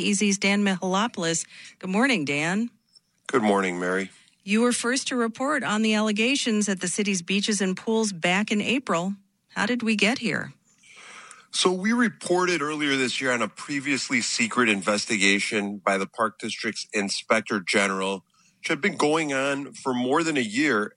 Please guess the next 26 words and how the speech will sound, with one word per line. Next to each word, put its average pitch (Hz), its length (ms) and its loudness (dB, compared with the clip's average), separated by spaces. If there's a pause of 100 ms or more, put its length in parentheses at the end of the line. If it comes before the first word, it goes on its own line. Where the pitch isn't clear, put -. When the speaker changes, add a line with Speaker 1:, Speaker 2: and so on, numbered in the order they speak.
Speaker 2:
at 101 140 -2
that 104 240 0
point, 104 400 0 (160)
and 117 140 4
it 127 100 2
had 131 240 -4
grown 143 640 -2 (400)
to 151 120 -4
involve 127 540 2 (160)
allegations 117 800 0
against 113 420 2 (200)
dozens 143 420 0
of 110 140 0
employees 107 680 2
in 117 80 -2
the 117 100 0
Park 98 300 -2
District's 107 480 -2 (100)
Aquatics 123 640 0
Department. 98 580 -8 (480)
Now, - 60 0
this 143 220 2
was - 160 0
all 120 240 0
serious 135 520 2
stuff, - 380 -2